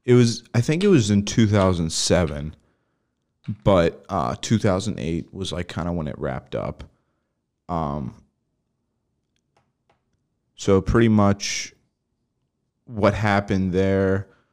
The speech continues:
was it was a bunch more, um, just a bunch more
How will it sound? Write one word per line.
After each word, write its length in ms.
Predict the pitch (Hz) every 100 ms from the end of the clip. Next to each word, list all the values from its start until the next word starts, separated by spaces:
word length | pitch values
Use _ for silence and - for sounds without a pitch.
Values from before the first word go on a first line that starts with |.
| _ _
was 680 | 98 95 90 87 - - - _ _ _ _ _ -
it 60 | 127
was 240 | 113 107
a 40 |
bunch 460 | 98 110 110 113 -
more, 540 | 107 101 98 92 90 - _ -
um, 480 | 82 64 52 52 - _ _ _ _ _ _ _ _ _ _ _ _ - - -
just 220 | 117 107
a 60 | 101
bunch 300 | 104 98 107
more 380 | 101 95 90